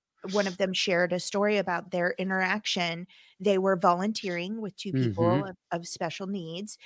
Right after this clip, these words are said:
Speaker 1: and the communication they had that was so real and raw that s-, people of neurotypical
Speaker 2: Mm-hmm.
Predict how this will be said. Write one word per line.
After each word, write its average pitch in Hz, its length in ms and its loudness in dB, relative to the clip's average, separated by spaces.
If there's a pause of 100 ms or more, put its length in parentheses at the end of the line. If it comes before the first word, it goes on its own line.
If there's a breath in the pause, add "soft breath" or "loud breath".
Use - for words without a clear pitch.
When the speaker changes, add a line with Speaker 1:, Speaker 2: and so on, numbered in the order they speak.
(260 loud breath)
Speaker 1:
and 175 580 -4 (300)
the 202 120 2
communication 208 720 0
they 202 140 -2
had 175 280 -4
that 175 160 -2
was 190 160 -6
so 208 200 -2
real 202 640 -2 (140)
and 196 200 -2
raw 185 380 6 (280 loud breath)
that 202 260 2 (120)
s-, - 180 -10
people 214 760 0
of 196 260 0
neurotypical 185 1600 2
Speaker 2:
Mm-hmm. 127 480 0